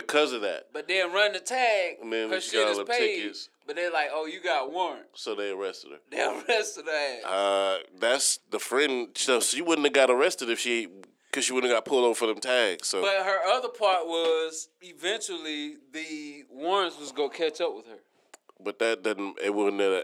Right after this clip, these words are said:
Speaker 1: we weren't at that eventuality. You fuck.
Speaker 2: So
Speaker 1: Excuse
Speaker 2: she
Speaker 1: me.
Speaker 2: should
Speaker 1: You
Speaker 2: tell
Speaker 1: fuck.
Speaker 2: her and pay for it.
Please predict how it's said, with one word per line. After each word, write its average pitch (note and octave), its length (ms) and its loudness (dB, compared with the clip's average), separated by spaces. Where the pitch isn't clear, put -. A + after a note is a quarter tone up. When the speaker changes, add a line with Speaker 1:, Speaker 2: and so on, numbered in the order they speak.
Speaker 1:
we G2+ 100 4
weren't G2 260 4
at F#2 160 0
that F2 140 0
eventuality. E2 840 -2
You A2 360 -8
fuck. - 360 0
Speaker 2:
So - 60 -14
Speaker 1:
Excuse F3+ 220 -4
Speaker 2:
she D3 100 0
Speaker 1:
me. C3 60 -2
Speaker 2:
should A3+ 100 -2
Speaker 1:
You C#3+ 140 0
Speaker 2:
tell - 260 6
Speaker 1:
fuck. C#3 80 -6
Speaker 2:
her - 60 -14
and D3 160 -12
pay F3+ 220 -4
for C3 260 -10
it. F2+ 80 -18